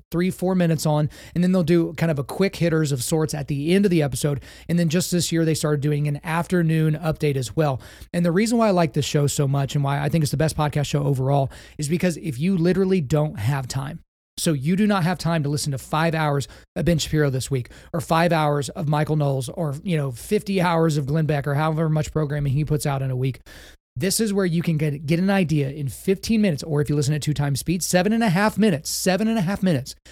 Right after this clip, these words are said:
you can have a generalized idea as to what's going on. Now, the Daily Wire is, you know, uh, overtly conservative, but of all their shows and all their offerings, this is the one thing that they do that is not, like, dripping with conservatism.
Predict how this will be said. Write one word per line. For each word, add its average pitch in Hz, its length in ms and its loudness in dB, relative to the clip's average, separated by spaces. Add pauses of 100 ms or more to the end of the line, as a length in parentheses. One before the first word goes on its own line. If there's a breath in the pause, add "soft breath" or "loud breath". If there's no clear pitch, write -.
(240 loud breath)
you 180 100 0
can 214 120 2
have 196 120 2
a 160 60 2
generalized 185 920 2
idea 165 420 2
as 143 120 -2
to 135 80 -2
what's 147 260 -2
going 160 260 2
on. 120 220 -2 (280)
Now, 143 320 -2
the 156 60 0
Daily 165 280 4
Wire 180 440 4
is, 143 400 0
you 165 80 0
know, 135 200 0 (180)
uh, 170 240 -4
overtly 180 640 2
conservative, 156 760 0 (320 loud breath)
but 180 120 2
of 170 100 -2
all 196 240 4
their 254 120 4
shows 190 320 2
and 175 80 2
all 165 140 2
their 156 160 2
offerings, 147 560 0
this 185 200 0
is 226 160 0
the 185 120 0
one 165 300 0
thing 190 160 0
that 160 140 0
they 151 100 0
do 151 220 2
that 151 120 2
is 143 140 0
not, 165 260 0
like, 160 220 -2
dripping 160 500 -2
with 156 140 0
conservatism. 139 680 -2